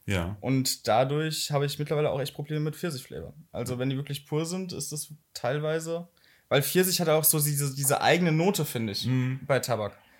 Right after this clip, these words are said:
Speaker 2: Also du, du schmeckst ja nicht wirklich so diesen Pfirsich raus, wie es bei manchen anderen Früchten hast,
Speaker 1: Mhm.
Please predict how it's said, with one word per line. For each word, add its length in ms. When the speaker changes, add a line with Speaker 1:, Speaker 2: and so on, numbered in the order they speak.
Speaker 2:
Also 200
du, 140
du 160
schmeckst 260
ja 60
nicht 140
wirklich 300
so 80
diesen 380
Pfirsich 400
raus, 160
wie 60
es 80
bei 80
manchen 340
anderen 240
Früchten 340
hast, 280
Speaker 1:
Mhm. 300